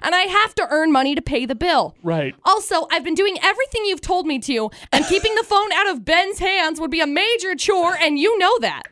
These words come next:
Speaker 1: See, if I did get a cell phone, I would need to charge it every night, and charging it every night would make me so responsible.
Speaker 2: Yeah.
Speaker 1: And I'm really responsible, and you both know it.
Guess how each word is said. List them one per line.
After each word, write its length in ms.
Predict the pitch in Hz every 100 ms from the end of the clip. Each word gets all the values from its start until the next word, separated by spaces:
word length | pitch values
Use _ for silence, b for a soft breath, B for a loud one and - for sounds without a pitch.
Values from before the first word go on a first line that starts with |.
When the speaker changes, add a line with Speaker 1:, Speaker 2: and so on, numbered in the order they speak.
| B B B
Speaker 1:
See, 300 | - 370 415 403
if 180 | 381 427
I 140 | 403
did 260 | 262 381 285
get 140 | 330
a 80 | 294
cell 280 | - 254 240
phone, 300 | 247 233 233
I 100 | 339
would 120 | 403 339
need 160 | 370
to 60 | 285
charge 340 | - 339 294
it 180 | 320 320 -
every 380 | 349 330 381
night, 260 | 339 311 254 254
and 120 | 285
charging 440 | 415 381 381 339
it 100 | 349 -
every 280 | 294 277 330
night 240 | 285 285
would 100 | 285
make 200 | 320 415
me 340 | 359 392 330 -
so 340 | - - 453 415
responsible. 640 | 392 - 415 403 339 220
Speaker 2:
Yeah. 100 | 185
Speaker 1:
And 500 | 254 - - 554 427
I'm 180 | 440 440
really 400 | 403 508 494 415
responsible, 640 | 403 - 415 466 - 330 330
and 160 | 320 262
you 140 | 440
both 300 | 339 381 403
know 240 | 269 302 254
it. 260 | 190 233